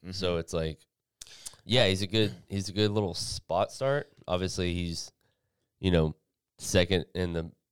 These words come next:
Speaker 1: pecking order, but, and they have Darrell Henderson, who's getting ninety percent of the sap-, snaps,
Speaker 2: Yeah.
Speaker 1: it seems. But, um,
Speaker 2: He really is in most cases.
Speaker 1: yeah, so,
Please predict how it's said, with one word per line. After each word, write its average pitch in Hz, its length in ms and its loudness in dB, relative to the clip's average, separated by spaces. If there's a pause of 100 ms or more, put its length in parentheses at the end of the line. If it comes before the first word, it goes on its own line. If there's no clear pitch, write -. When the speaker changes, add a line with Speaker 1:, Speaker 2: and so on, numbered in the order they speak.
Speaker 1:
pecking 113 300 -2
order, 85 440 -2
but, 90 400 2 (400)
and 92 80 -6
they 92 60 2
have 85 260 0
Darrell 95 300 4
Henderson, 90 440 0
who's 85 140 -2
getting 82 380 -6 (720)
ninety 90 380 2
percent 90 460 -4
of 82 80 -2
the 82 80 -6
sap-, 92 420 -2
snaps, 92 420 -2
Speaker 2:
Yeah. 90 80 -12
Speaker 1:
it - 60 -16
seems. 78 560 -10
But, 80 320 -4 (260)
um, 87 320 0
Speaker 2:
He 80 60 -8
really 90 240 -10
is 90 140 -10
in 78 80 -18
most 80 200 -16
cases. - 320 -20 (220)
Speaker 1:
yeah, 90 220 6
so, 80 400 2